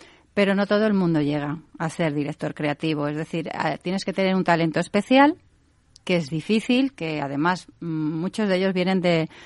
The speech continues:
profesiones muy variopintas, desde bellas artes, también vienen del mundo de la publicidad, pero pueden ser cualquier cosa, es decir, son espíritus creativos, como digo yo,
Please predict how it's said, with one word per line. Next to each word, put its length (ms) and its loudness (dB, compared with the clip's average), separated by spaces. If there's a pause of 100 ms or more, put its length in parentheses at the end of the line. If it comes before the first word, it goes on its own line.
(160)
profesiones 580 2
muy 140 4
variopintas, 760 4
desde 220 2
bellas 380 0
artes, 340 2
también 240 0
vienen 220 2
del 140 2
mundo 260 2
de 80 2
la 80 2
publicidad, 640 2 (380)
pero 260 4
pueden 320 4
ser 400 2 (220)
cualquier 480 0
cosa, 380 2
es 60 0
decir, 320 -4 (520)
son 320 0
espíritus 500 4
creativos, 540 2
como 120 0
digo 160 4
yo, 200 6